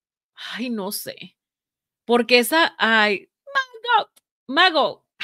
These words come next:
yo Mango, Mango Petacón. <laughs> Mango Negro. <laughs> Saludos, corazón. Entonces, no, no.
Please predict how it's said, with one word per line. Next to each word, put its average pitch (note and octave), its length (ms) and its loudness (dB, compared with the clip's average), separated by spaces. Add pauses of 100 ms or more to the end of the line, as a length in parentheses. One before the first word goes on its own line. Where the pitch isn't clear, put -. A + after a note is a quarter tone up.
(200)
yo G3+ 180 -6
Mango, G#3 460 -2
Mango A#3+ 300 -2
Petacón. A#3+ 460 -4 (440)
<laughs> F#4 360 -4
Mango A#4 280 -20 (260)
Negro. F#4+ 540 0 (640)
<laughs> C5 260 -6
Saludos, F4+ 600 0
corazón. D#4+ 520 2 (540)
Entonces, A3+ 420 -8
no, B3+ 280 -6
no. B3+ 880 -8